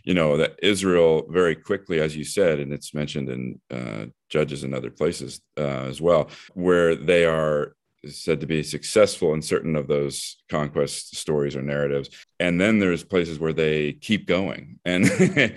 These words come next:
<laughs> and go, and go past where there was any indication they were meant to go, and they are utter failures in their wars.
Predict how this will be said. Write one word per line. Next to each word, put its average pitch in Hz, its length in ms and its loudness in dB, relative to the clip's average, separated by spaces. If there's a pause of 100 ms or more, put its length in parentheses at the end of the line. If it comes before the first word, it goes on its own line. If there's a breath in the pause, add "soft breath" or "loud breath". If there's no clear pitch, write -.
(120)
<laughs> - 140 -10
and 98 160 2
go, 95 320 6
and 92 240 -2
go 92 140 2
past 98 640 -8
where 85 580 4
there 82 300 0
was 82 320 0
any 92 260 -2
indication 80 520 -4
they 80 100 -2
were 78 100 -2
meant 78 220 -4
to 73 80 -12
go, 95 400 4 (320 loud breath)
and 87 200 0
they 82 180 4
are 80 200 0
utter 85 240 2
failures 80 640 -4
in 78 160 -4
their 71 160 -2
wars. 71 580 -4